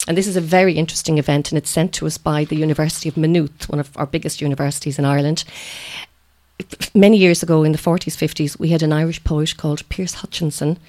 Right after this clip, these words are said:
who lived in Catalonia and loved the Catalan people, loved the Catalan language, and did a lot of translations and is recognised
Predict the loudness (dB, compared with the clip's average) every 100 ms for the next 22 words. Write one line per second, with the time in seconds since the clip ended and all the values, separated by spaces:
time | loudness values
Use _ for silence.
0 | -20 -14 0 2 4 2 0 -8 -12 _
1 | -2 -2 -2 -6 -4 -2 0 -2 -4 -10
2 | _ -20 -20 -20 -2 0 2 0 -4 -6
3 | -10 -20 -20 _ 2 4 6 6 4 -6
4 | -6 -4 -4 -2 -4 -4 -6 -2 0 2
5 | 0 -4 -10 -6 -2 0 2 4 2 2
6 | 0 -2 -6 -10 -16 -16 -6 -4 0 -2
7 | 0 2 4 2 0 -4 -2 -2 0 0
8 | 0 -2 -2 -4 -2 -2 0 -2 -2 0
9 | 0 0 0 0 0 -2